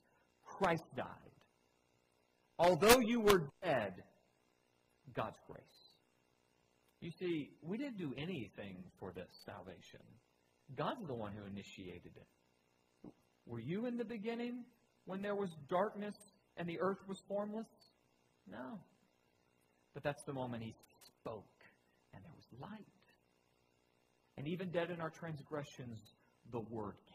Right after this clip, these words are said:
came and brought salvation. So if you, if you want to get through times of suffering, if you want more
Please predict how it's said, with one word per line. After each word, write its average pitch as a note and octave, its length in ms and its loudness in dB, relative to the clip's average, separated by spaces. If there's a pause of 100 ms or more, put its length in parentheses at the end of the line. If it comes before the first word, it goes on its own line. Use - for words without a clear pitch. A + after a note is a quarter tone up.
came - 120 -16 (1300)
and G#2 140 -14
brought F#2 240 -12
salvation. - 500 -20 (1160)
So G#3+ 140 10
if E3 100 2
you, F#3 200 0 (180)
if D#3+ 100 0
you F3 100 2
want G#3 200 8
to B3+ 60 6
get B3 200 0
through A#3 140 -2
times G#3+ 300 0
of G3+ 160 -4
suffering, G3+ 400 2
if E3 120 -2
you G3 140 0
want A3 420 6
more A3 180 6